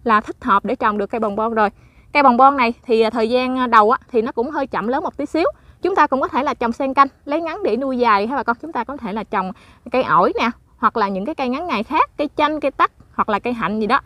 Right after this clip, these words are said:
Chúng ta xen vô để chúng ta lấy ngắn nuôi dài. Khi nào mà cái cây bồng bon này chúng ta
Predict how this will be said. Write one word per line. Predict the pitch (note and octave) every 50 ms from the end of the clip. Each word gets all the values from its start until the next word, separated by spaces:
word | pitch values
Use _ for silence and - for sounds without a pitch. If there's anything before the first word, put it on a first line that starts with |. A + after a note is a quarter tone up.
| - - - - -
Chúng | D#4+ F4+
ta | F4+ D4+
xen | - - D#4+ D4 D4 C#4+
vô | D4 D4 D4
để | A#3 B3
chúng | - D4 D#4+
ta | D#4 D4+ C4+
lấy | B3+ C4+ D#4+
ngắn | E4 D4+ E4 F#4+
nuôi | E4+ C#4 C4 A#3
dài. | A3+ G#3 G#3+ G#3+ - _ _ _ _
Khi | - D#4+ D4+
nào | C#4+ B3+ A3+
mà | G#3+ G3+
cái | G3+ C#4+ D4+
cây | C#4+ C4+
bồng | A#3+ A3+ G#3+
bon | A3+ A#3+ B3 B3
này | A#3 G#3+
chúng | - C#4+ D#4
ta | D4+ B3+ A#3+ B3 C4+ C#4